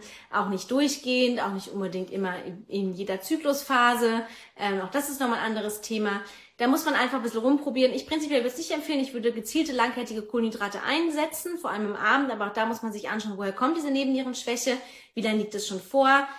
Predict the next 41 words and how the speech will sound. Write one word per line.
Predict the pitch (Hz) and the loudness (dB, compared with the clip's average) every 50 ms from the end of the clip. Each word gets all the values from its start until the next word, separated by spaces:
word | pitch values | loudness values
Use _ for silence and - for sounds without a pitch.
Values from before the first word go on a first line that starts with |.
| - - _ | -18 -8 _
Was | 220 220 - - | -4 -2 -2 -2
sind | 226 214 | -2 -2
andere | - - 262 269 262 240 240 240 | 0 2 2 4 4 4 4 4
hormonelle | 247 240 220 220 220 214 214 208 208 | 4 2 2 2 0 0 0 0 -2
Disbalancen, | 214 226 - - 226 208 208 214 214 214 214 214 202 | -2 -4 -6 -4 -2 -2 0 2 0 0 0 -2 -6
die | - - | -8 -10
vielleicht | - 208 196 196 - - | -8 -6 -6 -6 -6 -10
noch | 202 - | -12 -12
parallel | - 208 196 202 220 240 269 277 277 277 | -10 -8 -4 -2 2 4 6 6 6 6
vorliegen? | 277 - - 247 240 240 233 226 233 233 220 226 220 214 - - - - | 4 0 0 0 2 2 2 0 0 0 0 0 -2 -2 -4 -8 -12 -16
Was | - - 190 196 202 - - | -12 -8 -8 -6 -6 -8 -10
ist, | 196 - - - 196 | -12 -14 -14 -10 -10
was | 202 196 208 | -8 -6 -6
sagt | 208 208 - | -6 -6 -6
das | 226 208 - | -8 -8 -2
Blutbild? | - 262 294 302 - - - 262 240 233 240 233 | 2 4 6 6 4 6 8 8 8 10 8 6
Also | 220 196 196 | 4 2 0
da | 208 | -2
muss | 208 208 208 | -2 -2 -2
man | 220 220 | -4 -4
sich | 190 - | -6 -6
das | - - - | -8 -12 -12
Gesamtpaket | - 190 202 202 220 226 214 - - 196 - - 214 - - - | -8 -4 0 0 0 0 -2 -4 -8 -12 -8 -6 -6 -6 -6 -8
einfach | 185 185 202 - | -12 -12 -12 -10
anschauen. | - - 196 190 - - 202 208 220 233 - - - - - - - | -8 -8 -6 -4 -2 0 0 2 0 0 -2 -8 -14 -18 -18 -12 -8
Eine | - 208 | -6 -6
Pauschalaussage | 208 220 208 208 - 214 208 214 214 214 214 220 202 196 190 | -4 -4 -4 -4 0 0 2 4 4 2 2 0 0 0 0
lässt | 196 196 202 196 - | -2 -2 -4 -4 -8
sich | 202 190 | -12 -10
da | - 202 190 | -6 -6 -4
nur | 185 185 190 | -4 -4 -6
schwer | 185 - - - - - | -8 -8 -8 -10 -10 -12
treffen. | - - - - - - - - - _ _ _ _ - - - - - - _ _ | -14 -16 -16 -20 -20 -20 -20 -20 -20 _ _ _ _ -20 -20 -20 -20 -20 -20 _ _
Genau. | - 185 185 - - - - - | -12 -10 -10 -10 -12 -14 -16 -16
So, | - - 208 202 | -10 -4 -2 0
jetzt | 202 196 - | 0 0 2
kamen | - 311 294 330 | 4 4 6 6
noch | 320 285 | 6 6
ein | 262 262 | 6 4
paar | 277 269 | 4 2
Fragen, | 269 - - 247 262 320 330 | 2 4 6 8 8 8 8